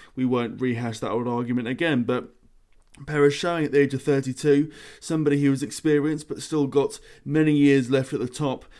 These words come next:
how good he can be, really. But, um, in terms of his greatest drive ever, difficult to say, because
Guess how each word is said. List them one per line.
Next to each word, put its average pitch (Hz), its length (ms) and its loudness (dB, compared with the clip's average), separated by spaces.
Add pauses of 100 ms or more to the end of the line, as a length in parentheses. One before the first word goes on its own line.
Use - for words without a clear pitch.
(100)
how 143 220 2
good 143 280 0
he 151 100 -4
can 147 180 0
be, 170 220 -2
really. 117 400 0
But, 135 200 -2
um, 131 300 0 (300)
in 139 100 -2
terms 220 300 2
of 190 60 -6
his 165 120 -8
greatest 190 420 -4
drive 180 280 -2
ever, 202 340 -2 (840)
difficult 240 380 2
to 208 80 -2
say, 123 380 2
because 156 320 -6